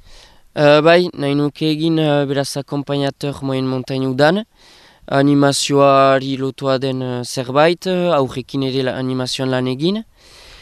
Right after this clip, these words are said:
eta gero neguan nahi nuke egin, eh, pisteur secouriste, eh,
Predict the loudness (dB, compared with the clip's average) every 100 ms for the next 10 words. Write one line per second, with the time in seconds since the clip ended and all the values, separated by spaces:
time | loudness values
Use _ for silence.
0 | -20 _ 0 2 2 2 4 4 6 6
1 | 4 2 0 2 4 4 2 0 0 2
2 | 0 -2 -4 -6 -4 -2 0 0 -2 -6
3 | -10 -8 -6 -8 -10 -8 -6 -6 -6 -6
4 | -6